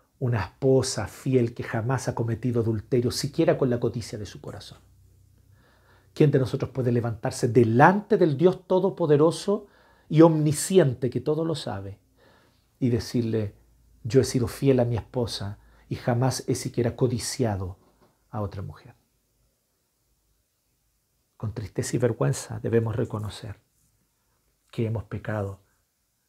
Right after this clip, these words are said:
y tal vez no ocasionalmente, tal vez más de alguno, abundantemente contra este mandamiento hemos pecado. Así que lo primero es el estándar,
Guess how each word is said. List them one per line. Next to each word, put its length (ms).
y 100
tal 160
vez 180
no 200
ocasionalmente, 1000
tal 140
vez 180
más 200
de 60
alguno, 480
abundantemente 1400
contra 540
este 260
mandamiento 640
hemos 240
pecado. 480
Así 220
que 80
lo 100
primero 260
es 60
el 100
estándar, 600